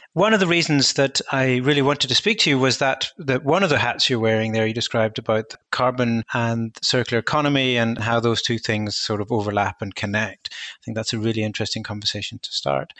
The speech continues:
But before all of that, one of the things that we always like to ask our guests is, what brought you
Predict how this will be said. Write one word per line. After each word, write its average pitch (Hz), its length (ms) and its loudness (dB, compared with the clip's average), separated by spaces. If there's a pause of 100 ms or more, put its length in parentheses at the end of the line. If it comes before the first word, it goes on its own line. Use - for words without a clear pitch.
(260)
But 160 380 -2 (240)
before 175 320 4
all 135 140 4
of 110 100 -2
that, 135 420 -2 (460)
one 156 160 2
of 160 80 2
the 135 80 2
things 127 300 2
that 131 100 2
we 127 140 4
always 156 200 4
like 117 180 0
to 120 120 -2
ask 107 220 0
our 113 80 -2
guests 107 420 -2
is, 117 320 0 (320)
what 165 240 0
brought 151 320 0
you 120 400 2